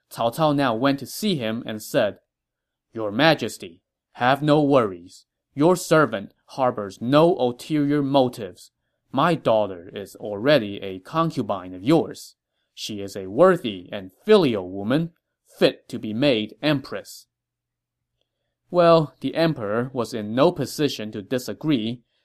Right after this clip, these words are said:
so on New Year's Day of the year two fifteen, he proclaimed Cao Cao's daughter his new empress, which absolutely no one dared to oppose.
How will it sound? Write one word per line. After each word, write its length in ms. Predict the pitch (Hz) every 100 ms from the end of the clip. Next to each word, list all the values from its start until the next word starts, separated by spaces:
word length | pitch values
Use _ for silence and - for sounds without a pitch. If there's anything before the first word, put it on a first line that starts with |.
| -
so 240 | - 113
on 200 | 110 104
New 200 | 143 160
Year's 280 | 143 123 -
Day 400 | - 156 107 117
of 140 | 110
the 80 | 107
year 380 | 104 139 110 107
two 240 | - 117
fifteen, 720 | 113 104 - - 165 113 127 _ _ _
he 220 | - 117
proclaimed 720 | - 113 98 - 185 110 101
Cao 220 | - 107
Cao's 280 | - 120 117
daughter 460 | - 151 117 101 117
his 260 | 117 104
new 180 | 131 127 -
empress, 580 | 143 170 110 90 - _ _ _ _
which 260 | 117 104 - -
absolutely 760 | 120 - 120 107 160 120 101
no 300 | 98 131 175
one 400 | 120 98 90 90 -
dared 420 | 135 101 92 101
to 160 | 113 98
oppose. 600 | - 165 120 95 -